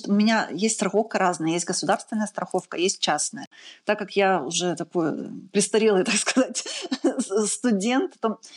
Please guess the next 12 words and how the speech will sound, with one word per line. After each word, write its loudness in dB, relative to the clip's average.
да, 4
<laughs> -6
престарелый 0
студент, -8
то -16
мне -4
не 2
положена 0
государственная -2
страховка, -8
к -8
сожалению. 0